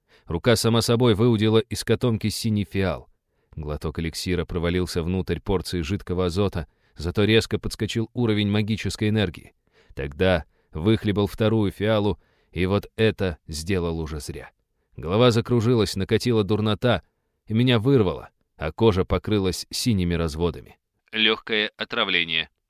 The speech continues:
Легкое? Вот уж не сказал бы. Пусть сейчас и располагал более чем полусотней единиц энергии,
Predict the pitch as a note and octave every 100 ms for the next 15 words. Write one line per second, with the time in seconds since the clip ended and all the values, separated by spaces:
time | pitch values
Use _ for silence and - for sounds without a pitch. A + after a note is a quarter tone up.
0 | _ _ _ - F2+ G#2 - C#3+ A#2 -
1 | _ _ _ - D3+ G#2+ G#2 A#2 - A2+
2 | - C3 G#2 G#2+ F#2+ F#2 - _ _ _
3 | - F3 C#3+ - C#3+ - D3 A#2 A#2 A2+
4 | B2 B2+ C3+ D3 G2 A#2+ A2+ G#2 A2 G2+
5 | - B2 - B2+ G#2 G2 F#2 G2+ G2+ G#2+
6 | F#2+ G2 B2 G#2+ E2 -